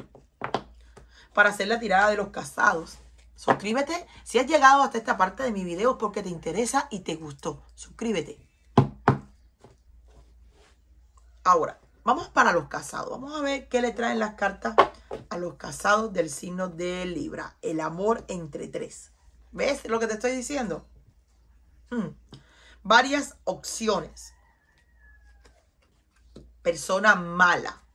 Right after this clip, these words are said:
Persona que puede hacerte mucho daño. ¿Ok? Una de estas dos personas en la que está en la relación que están ustedes, Libra, ahora mismo, para estas personas que están casadas del signo de Libra, Libra, tú estás enamorada o enamorado de otra persona. Perdóname que te lo diga, pero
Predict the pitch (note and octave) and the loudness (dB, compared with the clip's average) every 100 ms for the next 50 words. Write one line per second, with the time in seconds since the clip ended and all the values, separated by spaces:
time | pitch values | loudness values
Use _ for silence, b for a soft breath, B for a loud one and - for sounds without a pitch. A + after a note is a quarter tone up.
0 | _ _ _ _ _ _ D#3+ C#3 D#3 E3+ | _ _ _ _ _ _ -12 -8 0 4
1 | A3 A3+ b b b - - F#3 G#3 G#3 | 4 4 b b b -4 0 2 2 0
2 | F#3 G#3 F#3 A3+ A#3 G#3+ G#3 G#3+ G#3 E3+ | -6 -4 -2 -4 0 6 8 8 2 -6
3 | D3+ - - _ _ _ _ _ _ - | -10 -16 -20 _ _ _ _ _ _ -20
4 | C#3 - E3 G#3+ A#3 _ _ _ b b | -12 -2 0 0 -6 _ _ _ b b
5 | b b b b b A#3+ F#4 F4 D#4+ G#3 | b b b b b 6 8 8 8 6
6 | C4 D4 C#4+ B3+ B3 B3+ A#3 G3 F#3+ F#3+ | 6 6 4 2 4 6 4 2 -2 -4
7 | F3+ G3+ A#3 A#3 A3+ A3 A3+ A3 G#3+ A3+ | -2 0 2 0 -2 -4 -4 -4 -4 -6
8 | - A#3+ G#3+ F3+ F#3 G#3 F#3 E3 F3 G3+ | -2 2 2 0 -4 -6 -2 2 4 4
9 | A3+ G3+ F#3 D#3 F3+ G#3 G3+ F#3+ F#3+ G3+ | 0 -4 -4 -6 -6 -6 -4 -4 -4 -6
10 | F#3 F#3 F#3 E3+ G#3+ G3+ F3+ E3 C#3+ F3+ | -6 -4 -6 -4 0 4 4 2 -4 -8
11 | F3+ G3 F#3+ G3+ G#3 F3 - b b - | -6 -4 -4 -6 -4 -4 -6 b b -4
12 | A#3+ G3 - - G#3+ G#3+ F#3 F3 G3 G#3+ | -2 -2 -4 -4 -4 -4 -4 2 6 6
13 | G#3 - F3 E3+ E3 F#3 G#3+ F3+ E3 D#3 | 4 0 -8 -8 -10 -8 -6 -8 -8 -10
14 | D3 - D3 D3 D#3 D#3+ - - - - | -12 -12 -12 -12 -12 -12 -12 -10 -8 -6
15 | G3 F#3+ F#3 E3 | -2 -2 0 -2